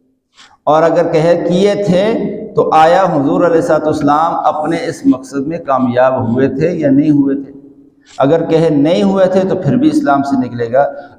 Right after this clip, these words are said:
अगर हुए थे कामयाब तो फिर जो हुजूर सल्लल्लाहु अलैहि वसल्लम के मुखातब थे सहाबा, उनका तज़किया हो गया था या नहीं हो गया था?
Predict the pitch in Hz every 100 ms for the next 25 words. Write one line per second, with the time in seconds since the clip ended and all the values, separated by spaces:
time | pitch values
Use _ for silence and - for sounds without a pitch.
0 | 147 160 185 151 143 - - 240 202 175
1 | 160 156 160 175 - 170 175 190 156 180
2 | 170 160 131 190 - 170 160 151 165 165
3 | 165 156 139 135 139 147 - 185 - 131
4 | 127 135 156 208 - - - - - _
5 | _ _ _ _ _ 143 147 143 165 156
6 | 143 156 160 156 123 120 135 143 175 180
7 | 180 196 175 143 143 139 143